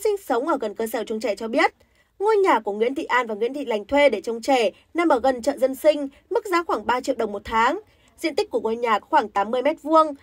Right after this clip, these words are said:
Với diện tích đó, hai bảo mẫu sẽ trông khoảng mười cháu. Cơ sở mới mở và hàng ngày việc trông trẻ diễn ra từ bảy giờ đến mười chín giờ.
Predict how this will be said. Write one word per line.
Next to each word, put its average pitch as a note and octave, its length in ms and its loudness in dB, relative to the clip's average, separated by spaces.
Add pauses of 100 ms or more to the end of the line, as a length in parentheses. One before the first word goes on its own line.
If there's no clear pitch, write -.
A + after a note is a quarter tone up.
(160)
Với E4+ 160 4
diện E4+ 160 -12
tích E4 160 -6
đó, C4 340 6 (140)
hai G#4 180 4
bảo D#4+ 120 2
mẫu A3+ 260 0
sẽ C#4 140 -4
trông D4+ 160 -4
khoảng B3 200 0
mười G#3 120 -4
cháu. B3+ 420 4 (360)
Cơ G#4 80 2 (140)
sở C#4 100 2
mới G#3+ 180 0
mở C4+ 300 6 (240)
và E4+ 140 6
hàng D#4+ 260 0
ngày D#4 240 2
việc C#4 200 -4
trông G4 200 -4
trẻ B3+ 220 0
diễn A#3 160 -4
ra C4 120 2
từ C4 160 -6
bảy A3 220 -2
giờ A3 180 -6
đến A3 140 -4
mười C#4 140 6
chín A3+ 200 -6
giờ. B3 360 8